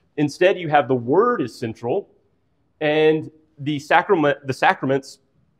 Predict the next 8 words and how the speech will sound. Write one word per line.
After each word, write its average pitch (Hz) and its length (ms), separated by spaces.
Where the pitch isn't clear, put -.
are 135 400
bound 147 680
to 123 300
the 123 100
preached 107 440
word. 123 380
Okay? 95 140
So 160 500